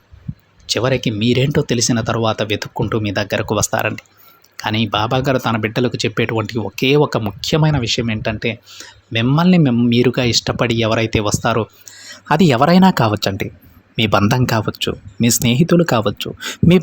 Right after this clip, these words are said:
బంధువులు కావచ్చు, ఇలా ఎవరైనా కావచ్చు, మిమ్మల్ని మీరుగా చూసి ఎవరైతే మీ దగ్గరకు వస్తారో వాళ్ళతోనే మీరుండండి. వాళ్ళతోనే స్నేహం చేయండి, వాళ్ళతోనే మీ జీవితాన్ని పంచుకోండి, లేదంటే వాళ్ళనే మీ దగ్గర ఉంచుకోండి. అంతేకాని మీకు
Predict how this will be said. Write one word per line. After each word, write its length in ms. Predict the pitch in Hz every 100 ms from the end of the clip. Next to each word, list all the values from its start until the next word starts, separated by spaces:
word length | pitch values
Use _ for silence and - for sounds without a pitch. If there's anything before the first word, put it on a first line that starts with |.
| 131
బంధువులు 400 | 120 165 165 131
కావచ్చు, 280 | 101 107 - 110
ఇలా 120 | 151 135 107
ఎవరైనా 360 | 175 196 190 170
కావచ్చు, 320 | 120 113 - - - - - - 117
మిమ్మల్ని 440 | 156 190 202 196 147
మీరుగా 360 | 139 135 131 123 -
చూసి 280 | 120 - 117 110 104
ఎవరైతే 320 | 113 120 120 113
మీ 80 | 110
దగ్గరకు 440 | 107 95 110 110
వస్తారో 440 | 104 - 104 101 123 175 113
వాళ్ళతోనే 480 | 160 196 202 196
మీరుండండి. 560 | 220 139 104 113 104 - - - - -
వాళ్ళతోనే 500 | 101 120 147 165 190
స్నేహం 380 | - 127 120 113 120
చేయండి, 280 | 113 110 127 110
వాళ్ళతోనే 440 | 120 139 165 185 165
మీ 80 | 123
జీవితాన్ని 560 | 117 107 120 123 117 127
పంచుకోండి, 480 | 117 113 117 110 151
లేదంటే 400 | 151 131 131 160 - - - -
వాళ్ళనే 420 | 110 135 190 180
మీ 160 | 202 135 107
దగ్గర 200 | 98 104 98
ఉంచుకోండి. 420 | 90 - - - - _ - - -
అంతేకాని 580 | 95 101 123 117 101 120 - - - _ - _ - _ 107
మీకు 300 | 107 135